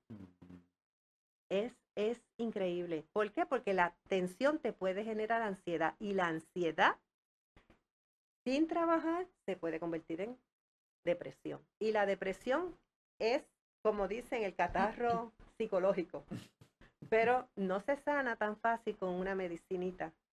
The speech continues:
Speaker 2: Hay que dar terapia psicológica, terapia para lo que hablamos, los sistemas que están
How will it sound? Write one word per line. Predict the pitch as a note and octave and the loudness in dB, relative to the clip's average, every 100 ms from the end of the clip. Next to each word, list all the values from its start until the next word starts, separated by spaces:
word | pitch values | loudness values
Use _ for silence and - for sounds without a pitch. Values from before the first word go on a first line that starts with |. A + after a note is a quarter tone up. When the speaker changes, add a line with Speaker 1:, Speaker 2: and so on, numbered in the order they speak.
| _ | _
Speaker 2:
Hay | F3 F3 | -2 -2
que | G3+ G3 - - F3 E3+ | -2 -6 -6 -20 -8 0
dar | E3 | 0
terapia | D#3+ F3 E3 D#3+ E3+ D3+ D3 - | 0 0 0 0 -2 -2 -4 -10
psicológica, | E3 E3 G#3 A#3 B3 A#3+ A3 - | -6 0 0 -2 -2 -2 -2 -4
terapia | D#3+ D3+ D3 - E3+ E3 - | -6 -2 -4 -2 -2 -4 -2
para | D#3+ D#3 D3+ D3+ - _ _ _ _ _ - | 0 0 0 -4 -10 _ _ _ _ _ -4
lo | F#3 F#3 | 2 4
que | F#3 | 6
hablamos, | D#3 E3 F#3 A3 | 4 4 2 2
los | F#3+ | 0
sistemas | - - E3 F#3 - | -2 -4 -2 -2 -2
que | |
están | F#3+ - F#3 F#3+ F#3+ | -8 0 2 2 -4